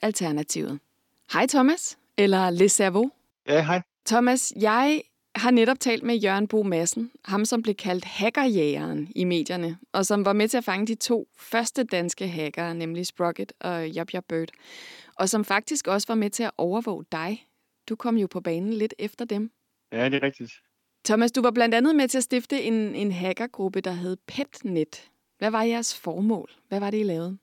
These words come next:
Speaker 2: Jamen, jeg tror ikke, at der var noget, øh, noget decideret formål med, øh, med, med vores hackergruppe, andet end at, at have det sjovt sammen og, og hacke. Altså, det var ligesom det, der, det, der lå i det. Og jeg tror, på det tidspunkt var jeg sådan lidt udelukket fra,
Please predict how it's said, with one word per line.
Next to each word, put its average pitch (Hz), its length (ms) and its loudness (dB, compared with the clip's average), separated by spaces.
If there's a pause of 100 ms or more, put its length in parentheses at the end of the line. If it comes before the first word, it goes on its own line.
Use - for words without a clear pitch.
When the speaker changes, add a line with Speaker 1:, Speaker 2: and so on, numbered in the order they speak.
(140)
Speaker 2:
Jamen, 113 120 -4
jeg 110 80 -2
tror - 200 -2
ikke, 123 120 0
at 120 80 -2
der 120 60 0
var 120 160 2
noget, 120 640 2
øh, 104 80 -6 (360)
noget 117 240 -2
decideret 113 380 -4
formål 120 540 0 (320)
med, 101 320 -4
øh, 95 220 -6 (200)
med, 101 240 -8 (160)
med 104 100 -6
vores 98 200 -4
hackergruppe, 110 500 -2
andet 113 320 -4
end 95 140 -6
at, 92 220 -4 (1000)
at 87 60 -12
have 95 100 -4
det 98 80 -8
sjovt 107 240 -4
sammen 98 260 -6
og, 90 260 -6
og 98 80 -10
hacke. 95 340 -6 (460)
Altså, - 260 -16 (1040)
det 107 100 -2
var 104 80 2
ligesom 107 260 -6
det, - 120 -16
der, 98 240 -4 (160)
det, 107 80 -6
der 101 60 -4
lå 98 220 -2
i 98 80 -6
det. 98 160 -10 (320)
Og 104 80 -2
jeg 107 80 0
tror, 127 160 2
på 113 140 -2
det 135 160 0
tidspunkt 123 360 -4
var 98 80 2
jeg 110 140 2
sådan 120 120 -4
lidt 117 160 -2
udelukket 123 520 -2
fra, 95 340 -2